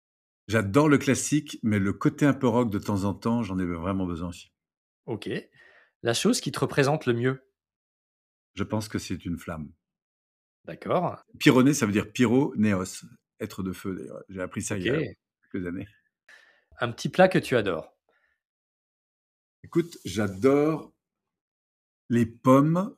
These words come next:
Speaker 1: cuites. C'est-à-dire, je, je mettrais des pommes partout dans les plats. Donc, les pommes cuites et le couscous. Le mélange, alors, c'est un truc très bizarre, mais c'est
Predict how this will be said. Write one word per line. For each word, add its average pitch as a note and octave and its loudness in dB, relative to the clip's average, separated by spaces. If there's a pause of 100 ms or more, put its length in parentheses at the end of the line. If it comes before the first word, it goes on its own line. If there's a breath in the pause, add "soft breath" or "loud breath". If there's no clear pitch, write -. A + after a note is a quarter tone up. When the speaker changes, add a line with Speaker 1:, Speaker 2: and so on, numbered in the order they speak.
(200)
Speaker 1:
cuites. C3 6
C'est-à-dire, G2+ 0
je, A2+ 0
je G#2+ 0
mettrais A#2 4
des B2+ 6
pommes A#2+ 0
partout B2 0
dans A#2 4
les G#2 2
plats. F#2+ -2
Donc, F2+ -8 (140)
les G2+ 0
pommes B2+ 4
cuites D#3 2
et A2 2
le F#2+ 2
couscous. - -4
Le G2 0
mélange, A#2+ 6
alors, F2+ -2
c'est - -2
un G2+ 0
truc G#2 -4
très - 2
bizarre, A2+ 4
mais G#2+ 2
c'est - -4